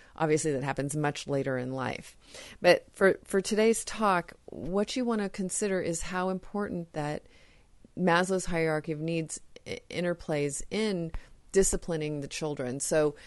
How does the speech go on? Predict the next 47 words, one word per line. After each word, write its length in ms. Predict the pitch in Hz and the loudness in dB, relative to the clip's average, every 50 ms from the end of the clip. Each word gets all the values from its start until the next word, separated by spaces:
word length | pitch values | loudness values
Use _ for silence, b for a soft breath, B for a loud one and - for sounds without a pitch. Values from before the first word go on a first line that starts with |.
| B B B B B | B B B B B
making 420 | 190 185 190 208 202 - 208 226 208 | 0 2 2 2 2 0 -2 -2 -2
sure 260 | - - 214 196 185 | -2 0 0 2 2
that 180 | 170 165 160 | 2 0 0
they 120 | - 156 160 | -2 -4 -4
have 260 | 165 165 165 160 151 | -2 -2 -2 0 2
the 100 | 165 160 | 2 2
needs 360 | 156 160 165 170 175 156 - | 2 2 -2 -2 -2 -4 -6
at 80 | 160 - | -6 -6
the 100 | - 147 | -6 -2
lower 380 | 147 151 156 160 160 175 175 175 165 | 0 2 2 4 4 4 2 2 0
levels 520 | 170 165 165 160 156 151 151 147 147 - | -2 0 0 0 0 0 -2 -4 -4 -4
met 460 | 165 160 175 196 214 185 - - - - | -4 -2 -2 0 0 0 -2 -4 -6 -6
before 560 | 160 156 - - - - - 170 160 160 160 | -6 -6 -6 -8 -8 -4 -2 0 2 2 2
you 160 | 160 156 156 | 2 0 -4
try 220 | - - 160 147 | -4 -4 -2 -2
to 100 | 143 147 | -2 -2
move 260 | 143 143 143 143 135 - - | -2 -2 -4 -4 -4 -4 -4
up 240 | 151 151 - - - | -4 -4 -4 -4 -6
the 100 | 143 131 | -4 -2
levels. 420 | 131 113 110 82 71 60 - - | -2 -2 -2 -2 -4 -6 -6 -6
So 140 | - - 147 | -6 -6 -4
making 360 | 143 147 147 147 - 180 180 | -4 -4 -4 -4 -6 -8 -8
sure 160 | - - 180 | -6 -4 -4
that 120 | 170 175 165 | -4 -4 -2
their 140 | 180 170 | -4 -4
physical 420 | 165 - - 175 160 170 160 160 151 | -4 -4 -6 -4 -2 -2 -2 -2 -4
needs 240 | 151 147 143 139 147 | -4 -4 -6 -6 -6
are 60 | 151 | -4
met, 300 | 139 135 123 - - - | -4 -4 -4 -6 -8 -8
food, 280 | - - 165 165 165 | -6 -2 -2 -2 -2
shelter, 380 | 160 - 170 156 151 - - 151 | -2 -2 0 0 0 0 -2 -4
clothing, 480 | - - 156 147 139 147 147 147 147 143 | -4 -2 -2 -2 -2 -2 -4 -4 -4 -4
met, 200 | 139 135 131 - | -4 -6 -6 -4
love. 320 | - 151 143 123 101 76 - - _ - B B B B B B B B | -2 -2 0 0 -2 -4 -6 -10 _ -8 B B B B B B B B
Make 260 | B 170 170 175 170 - | B 2 2 2 2 0
sure 340 | - - 208 196 190 190 | -2 0 2 4 4 4
that 280 | 180 180 175 170 - - | 4 4 2 2 0 0
their 460 | - 165 160 160 160 160 160 160 165 b b b b b | 2 4 4 4 4 2 0 -2 -4 b b b b b
sense 320 | - - 175 175 170 - | -6 -2 -2 -2 -2 -2
of 80 | 180 - | -4 -4
safety 480 | - - 185 175 180 170 - - 143 | -2 0 2 2 2 0 -4 -4 -4
is 100 | 143 147 | -4 -4
being 300 | 147 143 135 135 139 139 | -4 -4 -4 -4 -4 -4
met, 260 | 139 123 117 - - - _ _ B B B B B B B B B - | -4 -2 -4 -4 -6 -10 _ _ B B B B B B B B B -2
that 200 | 151 139 - - | -2 -2 0 0
they 140 | 151 151 151 | 0 -2 -2
feel 720 | - - - 170 170 175 165 165 165 165 160 127 - | -2 -2 0 2 4 4 6 6 6 6 4 2 -2